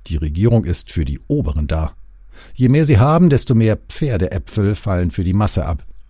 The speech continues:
So die schon von Ronald Reagan und Margaret Thatcher gepflegte Vorstellung,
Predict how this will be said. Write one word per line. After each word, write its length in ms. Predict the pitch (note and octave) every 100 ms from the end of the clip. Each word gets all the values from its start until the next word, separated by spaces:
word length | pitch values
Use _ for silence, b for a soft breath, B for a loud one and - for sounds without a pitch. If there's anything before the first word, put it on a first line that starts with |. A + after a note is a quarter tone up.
| - - - - - - -
So 280 | A2+ D#3+ D#3+
die 180 | C#3 A#2+
schon 240 | D3 C#3
von 220 | B2+ F#2+
Ronald 340 | F2 G#2 F#2 F#2
Reagan 460 | G#2 B2+ B2 G#2
und 300 | - D2+ -
Margaret 440 | D#2 E2+ F2 D#2 -
Thatcher 460 | A2 - - G2
gepflegte 580 | F2+ - G2+ G#2 - F2+
Vorstellung, 800 | - F#2+ G#2 - A2 G#2+ G#2